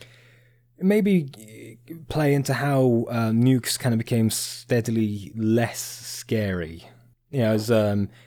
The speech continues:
as more countries adopted nuclear power, that kind of thing, it became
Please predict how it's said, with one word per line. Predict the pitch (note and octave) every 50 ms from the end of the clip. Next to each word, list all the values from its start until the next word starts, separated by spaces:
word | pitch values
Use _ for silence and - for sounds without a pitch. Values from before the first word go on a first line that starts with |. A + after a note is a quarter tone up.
| _ _ _
as | A#2 A2+ B2
more | B2 A#2 A2
countries | - - A#2 A2 A#2 G#2+
adopted | G#2 G2+ G#2+ G#2 - - - G#2
nuclear | G#2+ G#2 G2 - - F#2
power, | - - G2+ G2 F#2+ F#2+ F#2 F#2 F#2
that | F#2 F2+ -
kind | - F#2+ F2+
of | -
thing, | - G2 F#2+ F#2+ F#2+
it | F#2+ F#2+
became | F#2+ G2 - A2+ G#2+ G2+ G2 G2 F#2+ F2+ F#2